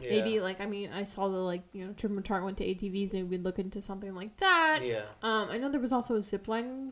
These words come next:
Speaker 2: tour, I believe,
Speaker 1: Yeah,
Speaker 2: that
Speaker 1: there
Speaker 2: was in, that was on our itinerary list that we didn't end up putting in the itinerary 'cause we knew it was gonna take up a lot of time. But if
Speaker 1: Yeah.
Speaker 2: we went back, maybe it'd be worth that time or something like that. Um,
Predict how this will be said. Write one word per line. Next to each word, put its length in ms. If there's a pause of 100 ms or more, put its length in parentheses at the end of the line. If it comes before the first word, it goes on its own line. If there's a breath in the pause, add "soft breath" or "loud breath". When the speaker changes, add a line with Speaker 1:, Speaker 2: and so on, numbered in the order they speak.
(140)
Speaker 2:
tour, 240 (100)
I 40
believe, 360
Speaker 1:
Yeah, 140
Speaker 2:
that 100
Speaker 1:
there 140
Speaker 2:
was 140
in, 420 (100)
that 140
was 100
on 160
our 120
itinerary 280
list 200
that 100
we 80
didn't 240
end 160
up 100
putting 220
in 80
the 60
itinerary 520
'cause 340
we 120
knew 120
it 40
was 100
gonna 140
take 200
up 120
a 40
lot 180
of 60
time. 400 (280 soft breath)
But 100
if 100
Speaker 1:
Yeah. 80
Speaker 2:
we 60
went 160
back, 300
maybe 280
it'd 100
be 100
worth 220 (100)
that 220
time 280
or 80
something 320
like 220
that. 400 (680 loud breath)
Um, 420